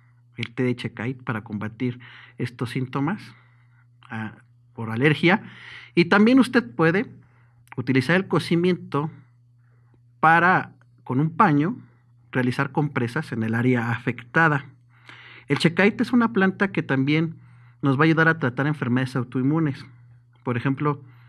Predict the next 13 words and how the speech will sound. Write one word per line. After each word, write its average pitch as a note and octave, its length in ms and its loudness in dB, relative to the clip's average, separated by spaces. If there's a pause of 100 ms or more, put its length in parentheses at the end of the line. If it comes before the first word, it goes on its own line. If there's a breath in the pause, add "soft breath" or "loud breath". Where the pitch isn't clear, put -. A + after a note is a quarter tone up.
(260 soft breath)
personas C#3 380 0
que A#2 120 -8
sufren C3+ 380 -4
de B2 80 -4
dolor A2 240 -4
en B2+ 120 0
las A#2 120 -6
coyunturas, C3 680 -6
de B2 40 -8
inflamación A2+ 560 -10
en A#2 120 -8
las A2 100 -14
rodillas, D3 640 -6